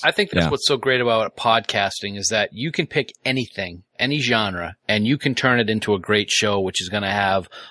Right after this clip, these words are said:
Speaker 1: all kinds of people flood to it and listen to it. Congratulations, man. That's awesome.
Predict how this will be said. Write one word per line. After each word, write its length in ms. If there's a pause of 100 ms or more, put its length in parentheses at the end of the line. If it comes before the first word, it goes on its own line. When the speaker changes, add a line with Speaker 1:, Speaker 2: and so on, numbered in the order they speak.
Speaker 1:
all 220
kinds 280
of 80
people 280
flood 380
to 180
it 80
and 100
listen 240
to 140
it. 100
Congratulations, 800
man. 220
That's 160 (120)
awesome. 440